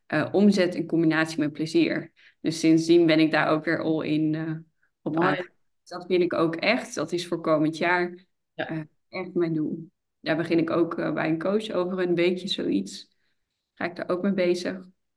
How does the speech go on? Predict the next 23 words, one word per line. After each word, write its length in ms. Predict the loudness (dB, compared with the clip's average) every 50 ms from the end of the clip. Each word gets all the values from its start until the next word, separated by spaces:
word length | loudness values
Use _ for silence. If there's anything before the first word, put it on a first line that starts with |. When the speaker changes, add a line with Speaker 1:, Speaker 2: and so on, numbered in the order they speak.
| _ _ _ _ _ _ _ _ _ _ _ _ _
Speaker 2:
Wat 160 | -16 -14 -8
goed. 120 | -6 -4 -4
Speaker 1:
Ja. 260 | -4 -4 -6 -12 _ _ _ _ _ _ _ _ _ _ _ _ _ _ _ _ _ _ _ _
Speaker 2:
Ja, 120 | 4 4
grappig, 320 | 4 6 4 4 4 4 4
want 120 | 4 4 4
dat 160 | 4 2 2
voel 140 | 0 0 2
ik 100 | 2 2
ook 180 | 2 2 2
helemaal. 480 | 2 2 2 2 2 2 2 0 0 0
Want 140 | -2 -2 -2
zeker 300 | -2 -2 0 0 0 0
in 60 | 0 0
de 60 | 0
fotografiewereld 1080 | -2 -4 -4 -4 -8 -4 -2 0 2 2 2 2 2 0 0 0 2 2 2 0 -4
wordt 220 | -4 -6 -6 -2
er 60 | 0 0
heel 140 | 2 2
weinig 320 | 2 2 2 2 2 0 0
over 180 | -4 -4 -4
gesproken. 840 | -10 -14 -8 _ 2 4 4 4 4 2 -2 -2 -2 -4 -6 -8 _ _ _ _ _ _ _ _ _ _ _ _ _ _ _
Speaker 1:
Ja. 480 | _ -4 -2 -2 -4 -6 -10 -12 -14